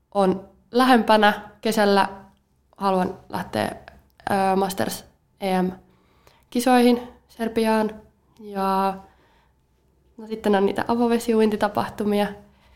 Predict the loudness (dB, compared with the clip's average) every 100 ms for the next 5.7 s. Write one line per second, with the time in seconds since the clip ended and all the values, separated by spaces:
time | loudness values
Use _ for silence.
0 | _ _ -20 -6 -2 -2 -2 -2 -4 -4
1 | -6 -8 -6 -6 -6 -14 _ _ _ _
2 | _ _ _ _ _ _ _ _ _ -6
3 | 2 4 6 4 0 -2 4 4 4 2
4 | 2 0 0 0 -2 -2 0 0 -2 -8
5 | -20 _ _ -8 -2 0 0